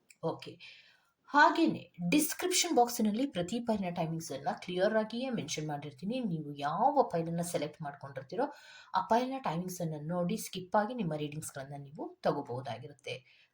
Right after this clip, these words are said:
ಹಾಗೇನೆ ವೀಕೆಂಡ್ಸಿನಲ್ಲಿ ಮಾಡ್ತಾ ಇರುವಂತಹ ಒಂದು ಫ್ರೀ ರೀಡಿಂಗಿಗೆ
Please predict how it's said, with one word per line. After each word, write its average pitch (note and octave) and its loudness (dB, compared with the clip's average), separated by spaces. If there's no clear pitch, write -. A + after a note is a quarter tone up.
ಹಾಗೇನೆ F#3 2
ವೀಕೆಂಡ್ಸಿನಲ್ಲಿ E3 -2
ಮಾಡ್ತಾ D3 -2
ಇರುವಂತಹ C#3 -6
ಒಂದು F3 -2
ಫ್ರೀ A#3+ -2
ರೀಡಿಂಗಿಗೆ D3+ -2